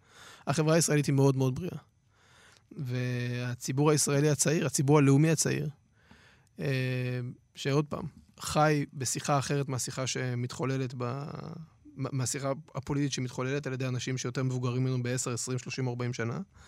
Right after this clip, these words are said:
ומהשיחה שמתנהלת בגופי התקשורת המ-, הממסדיים, הוא ציבור עם אוריינות פוליטית, הבנה פוליטית, הרבה יותר חדה מהדור הקודם,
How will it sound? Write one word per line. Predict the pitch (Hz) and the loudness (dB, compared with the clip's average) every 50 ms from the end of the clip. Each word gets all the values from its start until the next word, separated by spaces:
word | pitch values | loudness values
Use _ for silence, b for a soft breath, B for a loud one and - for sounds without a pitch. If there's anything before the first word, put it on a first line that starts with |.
| B B B B B B B B B B B | B B B B B B B B B B B
ומהשיחה | 202 170 139 135 127 - 139 - 151 | -2 0 2 2 2 0 0 0 0
שמתנהלת | 143 139 135 127 - 139 135 135 135 135 127 | 0 0 -2 -2 -2 -2 0 0 0 -2 -2
בגופי | 123 127 123 120 120 120 120 143 - _ _ - - 143 127 - - | -4 -4 -4 -4 -4 -6 -8 -12 -14 _ _ -14 -10 -8 -6 -2 -2
התקשורת | 139 131 139 123 - 135 131 127 | 0 0 0 -2 0 0 0 0
המ-, | 131 127 127 127 - | 0 0 0 -2 -2
הממסדיים, | 147 135 127 127 127 127 - - 120 120 123 127 139 170 180 _ b b b b b b b b b b b b b b | 0 0 2 2 2 2 2 0 0 0 0 0 0 0 -4 _ b b b b b b b b b b b b b b
הוא | - - 156 143 143 143 143 143 | -8 -4 0 0 2 2 2 0
ציבור | 139 - - - 143 139 160 170 165 156 | -2 -2 0 0 2 6 6 8 8 8
עם | 147 139 | 8 6
אוריינות | 139 131 131 131 139 156 147 | 6 6 6 6 6 6 4
פוליטית, | - - 147 139 143 139 - 131 - - - - - - - _ _ _ _ _ _ _ _ - | 4 4 6 6 6 4 2 -2 -4 -6 -14 -20 -20 -20 -20 _ _ _ _ _ _ _ _ 0
הבנה | 147 139 123 135 135 147 143 | 0 4 4 6 6 4 4
פוליטית, | - 143 131 131 127 139 - - - - - _ _ - | 4 2 2 2 0 -2 -6 -8 -10 -16 -20 _ _ -6
הרבה | 233 143 135 131 147 | -2 -2 2 4 4
יותר | 139 143 139 | 4 4 2
חדה | 131 - 165 165 156 135 | -2 0 0 2 2 4
מהדור | 135 131 127 123 127 131 127 | 4 4 4 4 4 2 2
הקודם, | 123 120 117 - 131 123 131 165 214 | 2 0 0 -2 -2 -2 -2 -2 -2